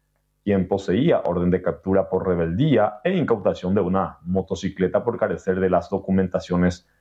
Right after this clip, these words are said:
pertinentes. El procedimiento se realizó el día de ayer, siendo las veintitrés treinta horas aproximadamente. El detenido se trata de Derlis Marino Aguilar Zorrilla, paraguayo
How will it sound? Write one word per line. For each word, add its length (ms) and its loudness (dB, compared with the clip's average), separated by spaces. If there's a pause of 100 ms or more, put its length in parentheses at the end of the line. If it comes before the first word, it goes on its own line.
(300)
pertinentes. 1080 0
El 140 2
procedimiento 600 0
se 120 -6
realizó 520 0
el 80 0
día 220 0
de 80 4
ayer, 320 2
siendo 240 0
las 220 0
veintitrés 520 -2
treinta 380 0
horas 240 0
aproximadamente. 1080 -2 (500)
El 240 -2
detenido 420 0
se 160 -2
trata 380 0
de 140 2
Derlis 580 -2
Marino 500 2
Aguilar 380 0
Zorrilla, 640 0
paraguayo 720 0